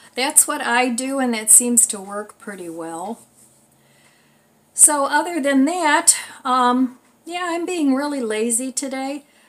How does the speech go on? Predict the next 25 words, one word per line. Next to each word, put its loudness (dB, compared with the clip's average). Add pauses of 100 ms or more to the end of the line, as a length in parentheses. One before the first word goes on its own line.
(160)
I'm -8
doing -2
some 0
of -6
my -8
daughter's -6
laundry -8 (100)
because, 0 (720)
like -18
I -14
said 0
before, -10
they're -12 (540)
renovating -12
this 2
house, 0
and -16
she -8
doesn't -8
have -16
a -12
washer -12
and -14
a -18
dryer. -2